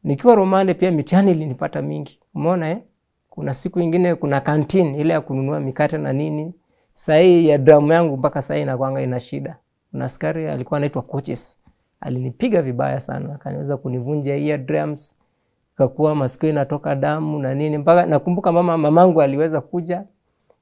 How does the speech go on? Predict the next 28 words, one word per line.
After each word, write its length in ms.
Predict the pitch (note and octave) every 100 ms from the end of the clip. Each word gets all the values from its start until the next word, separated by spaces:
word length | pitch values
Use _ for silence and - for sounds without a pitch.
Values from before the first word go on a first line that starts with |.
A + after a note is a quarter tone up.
| _ - -
Ah, 280 | - C#3+ C#3
alipokuja 640 | C#3+ C#3 C3+ B2 E3+ F3+
aliona 320 | D#3 D3 D#3+
ile 200 | E3 E3+
niko 360 | D3+ C#3 C3 C#3
nayo, 280 | D3 F3 E3
akaenda 400 | C#3+ D3+ D#3+ D#3
kwa 340 | C#3+ C#3 C3+
human 360 | C3+ E3+ F3+ F3+
right, 400 | E3+ F3 - -
watu 200 | B2+ B2+
wa 60 | D#3
human 300 | D#3+ F3+ F3+
right 220 | E3+ E3+
wakakuja, 480 | E3 C#3+ - E3+ F#3
wakaandika 480 | D#3+ D#3 D3+ F3 D#3
kile 280 | - F3
kitu, 300 | D#3+ F#3 F#3
wakakuwa 300 | E3+ C#3+ C3+
wanafuatiliwa 520 | E3+ D3 - D3+ F3+ F3
kwa 120 | F3
nini 140 | E3+ D#3+
nilichapwa 500 | D3+ C#3+ E3 E3 F3+
na 100 | E3+
nini 100 | E3
na 80 | D#3+
nini. 400 | E3 F3 E3+ E3+ _ _ _ _ _ _ _ _ _ -
Na 600 | B2+ C#3 C3+ C#3 C3+ C3+